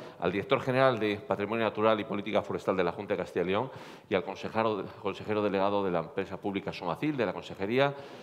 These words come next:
Eh, ¿dónde estás? José Manuel Jiménez, siempre discreto, pero es el que está en, en, en la cocina de todo esto.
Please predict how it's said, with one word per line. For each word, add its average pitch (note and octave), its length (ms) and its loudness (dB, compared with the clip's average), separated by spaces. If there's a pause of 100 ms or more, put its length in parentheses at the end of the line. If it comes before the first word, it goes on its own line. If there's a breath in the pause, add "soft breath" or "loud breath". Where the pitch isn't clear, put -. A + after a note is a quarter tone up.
(240 loud breath)
Eh, F2+ 320 2
¿dónde G#2+ 200 4
estás? C#3 360 2 (140)
José F#2+ 160 -4
Manuel G2 280 2
Jiménez, C3 600 2
siempre G2+ 320 -4
discreto, G2 500 2
pero F#2 300 2 (500 loud breath)
es G2+ 180 -4
el G2 80 -4
que G#2+ 100 0
está G#2+ 420 4
en, F#2+ 280 -2 (240 loud breath)
en, G2+ 100 0 (180)
en A2+ 120 4
la G2+ 120 8
cocina G#2 440 2
de F2 120 2
todo G2+ 260 2
esto. C3+ 340 0